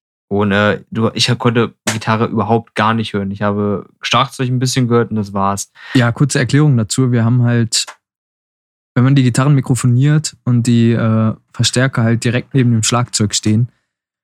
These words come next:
Speaker 2: dann klingt halt das Schlagzeug sehr viel in die Gitarrenmikros auch ein und dann hast du halt wirklich nur noch einen Klangbrei.
Speaker 1: Ja,
Speaker 2: Deswegen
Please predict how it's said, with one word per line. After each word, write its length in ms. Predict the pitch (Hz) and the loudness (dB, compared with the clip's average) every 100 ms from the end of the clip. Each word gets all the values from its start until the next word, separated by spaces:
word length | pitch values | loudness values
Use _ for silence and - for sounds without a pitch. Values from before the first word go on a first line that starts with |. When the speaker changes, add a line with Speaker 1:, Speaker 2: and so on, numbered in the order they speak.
| _ _ _ - - - | _ _ _ -20 -18 -2
Speaker 2:
dann 320 | 147 131 131 | 2 4 2
klingt 380 | - 147 180 - | 2 4 4 4
halt 200 | 156 147 | 2 2
das 320 | 139 - - | 0 -2 -4
Schlagzeug 640 | - 143 151 - 127 120 - | -2 0 -2 -2 0 0 0
sehr 220 | 127 143 | 2 2
viel 300 | 135 139 135 | 0 0 2
in 180 | 131 127 | 2 2
die 160 | 123 | 2
Gitarrenmikros 680 | 120 123 131 135 117 - 117 | 0 0 0 2 0 -2 -4
auch 180 | - 104 | -2 -4
ein 240 | - 117 123 | -2 0 0
und 120 | 123 | 0
dann 100 | 113 | 0
hast 160 | 117 | 0
du 60 | 123 | -2
halt 100 | 110 | -2
wirklich 300 | 123 139 123 | -2 -2 0
nur 100 | 127 | 0
noch 180 | 131 117 | 0 0
einen 120 | 127 | -4
Klangbrei. 580 | - 110 110 110 107 107 _ _ _ _ _ _ _ _ _ - | -2 0 0 -2 -8 -10 _ _ _ _ _ _ _ _ _ -6
Speaker 1:
Ja, 180 | 104 98 | 0 2
Speaker 2:
Deswegen 800 | 135 170 - 139 165 127 139 165 | 2 0 2 2 4 2 2 0